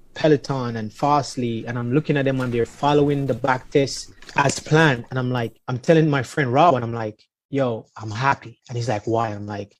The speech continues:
"I finally found something, a setup that I can use. I can go in there. I can't, I don't need anybody. I can go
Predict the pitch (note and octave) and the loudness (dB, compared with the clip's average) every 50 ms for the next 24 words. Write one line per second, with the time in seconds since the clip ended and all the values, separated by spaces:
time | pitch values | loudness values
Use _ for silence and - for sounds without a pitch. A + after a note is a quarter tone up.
0 | _ - B2 D#3 - - - D3 C#3+ D3+ D#3 D#3 D#3+ D#3+ E3 E3 D#3 D3 - - | _ -4 -4 -4 -4 -4 -2 0 2 4 4 4 4 4 4 4 2 0 -4 -8
1 | - D3+ C#3+ D3 C#3+ C#3 C3 A#2+ A2+ A2 G#2+ _ _ _ _ - - _ _ _ | -6 -2 -2 0 0 -2 -2 -4 -6 -10 -12 _ _ _ _ -20 -20 _ _ _
2 | _ _ - - - - D3+ D#3 D3 C#3+ - - B2 A#2+ A2+ A2 A2+ B2 - _ | _ _ -12 -6 0 2 4 4 4 0 -2 -6 -4 -4 -4 -8 -10 -12 -16 _
3 | _ _ _ - A#2 - - - - - F3+ E3 C#3 A#2+ - - - A2+ A#2+ A#2 | _ _ _ -12 -10 -8 -8 -6 2 4 6 6 6 4 0 -4 -6 -6 -6 -6
4 | A2 - A2 G#2+ G#2 G#2+ B2 C#3 E3+ F3+ E3 D3 C3+ B2 A#2+ A#2+ A#2 - - - | -6 -8 -10 -10 -10 -8 -2 2 4 6 8 8 6 6 2 0 -4 -6 -10 -14
5 | _ _ - B2+ B2 - C3+ B2 A#2 C#3+ D#3 E3+ F3+ E3+ E3+ D#3+ D#3 D#3 D#3 D3+ | _ _ -6 -6 -2 -2 -2 2 6 8 8 8 8 6 6 6 8 8 8 8
6 | D3 - - - C#3 D3+ D#3+ - - G3+ F#3+ D3 - _ _ _ - - E3+ G3 | 6 2 0 -2 0 0 0 -2 -2 -4 -4 -4 -6 _ _ _ 2 4 4 6
7 | G3+ G3 G3 G#3 G#3+ G#3 G3 F3 - D#3 E3+ F3+ D#3+ C#3+ D3 D3 C3+ B2 A2+ A2+ | 6 6 6 6 6 6 4 4 2 0 2 2 2 4 4 4 4 4 2 -6
8 | C3+ _ _ _ - C3+ C3 - C#3+ B2+ B2+ D3 | -8 _ _ _ -6 -6 -4 -4 -4 2 2 2